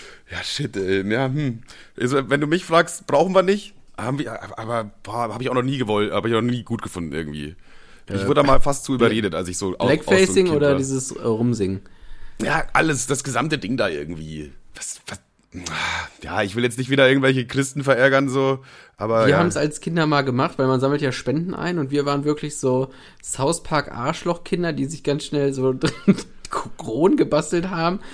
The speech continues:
Speaker 2: und sich dann Taschengeld zusammengezeckt haben.
Speaker 1: Ihr habt einfach nicht dieses komische Lied da gesungen, sondern „Wenn der Mond in mein Ghetto kracht“, und dann hast du so mit einem, äh, Schlagstock noch gedroht.
Speaker 2: Genau.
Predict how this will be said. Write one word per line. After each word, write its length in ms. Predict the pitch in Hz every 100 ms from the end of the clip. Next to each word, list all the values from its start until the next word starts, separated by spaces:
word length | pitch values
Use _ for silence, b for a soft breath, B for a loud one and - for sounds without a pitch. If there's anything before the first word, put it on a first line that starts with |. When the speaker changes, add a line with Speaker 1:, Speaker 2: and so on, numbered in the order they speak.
| B B
Speaker 2:
und 120 | 147
sich 140 | 147 160
dann 180 | 151 151
Taschengeld 440 | 202 196 123 113
zusammengezeckt 720 | 120 113 113 110 - 107 - 110
haben. 280 | 101 101 - -
Speaker 1:
Ihr 80 | 98
habt 100 | -
einfach 200 | 107 110
nicht 220 | 110 -
dieses 260 | 104 104 -
komische 600 | 123 120 110 117 113 110 98 98 92
Lied 220 | 113 135
da 100 | 143
gesungen, 340 | 139 127 135
sondern 260 | 117 117 110
„Wenn 100 | 135
der 100 | 147
Mond 260 | 147 160 160
in 120 | 147
mein 160 | 147
Ghetto 240 | 147 143 143
kracht“, 500 | 143 139 127 - -
und 80 | 104
dann 100 | 110
hast 160 | 120 110
du 40 |
so 120 | 107
mit 180 | 107 107
einem, 160 | 104 104
äh, 240 | 98 92 -
Schlagstock 540 | - - 113 127 117 104
noch 120 | 104
gedroht. 380 | 104 - 98 - B B B B B B B - -
Speaker 2:
Genau. 360 | 185 117 92